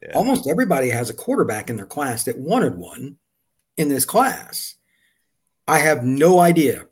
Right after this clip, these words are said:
Speaker 2: who the Buffalo signed at quarterback, but it wasn't Jaden Rashada. I, I can assure you of that. You'd have to at least consider it. And Washington throws the ball everywhere. Surprisingly, they didn't get a high school kid, but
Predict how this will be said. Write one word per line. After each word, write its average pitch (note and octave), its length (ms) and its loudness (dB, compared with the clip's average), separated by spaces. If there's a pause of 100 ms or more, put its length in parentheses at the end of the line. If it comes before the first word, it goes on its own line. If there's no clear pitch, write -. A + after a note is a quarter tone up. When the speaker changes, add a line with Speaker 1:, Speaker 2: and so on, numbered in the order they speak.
(800)
Speaker 2:
who C#3 120 -4
the C3+ 80 -2
Buffalo C3 380 -2
signed B2+ 280 -2
at A#2 80 -4
quarterback, B2 540 -8
but A2 100 -6
it A2 80 -2
wasn't A#2 240 0
Jaden G#2+ 240 -4
Rashada. - 480 -12 (640)
I, C3+ 300 2
I C#3+ 40 4
can C#3+ 120 4
assure D3+ 300 2
you C3+ 160 0
of G#2+ 80 -6
that. - 240 -10 (580)
You'd A3+ 200 0
have F3 320 0
to C#3+ 120 0
at A#2 80 -2
least - 240 -4
consider G#2 460 0
it. - 100 -16
And B2 140 -4
Washington C3 580 0
throws E3+ 320 2
the B2+ 80 -2
ball A#2 220 4
everywhere. A2+ 480 0 (340)
Surprisingly, D3+ 720 0
they C3 140 2
didn't B2 300 -2
get F#3 200 4
a A#2+ 40 2
high A#2+ 200 -4
school A2+ 280 -8
kid, A2 300 -8
but G#2+ 120 -4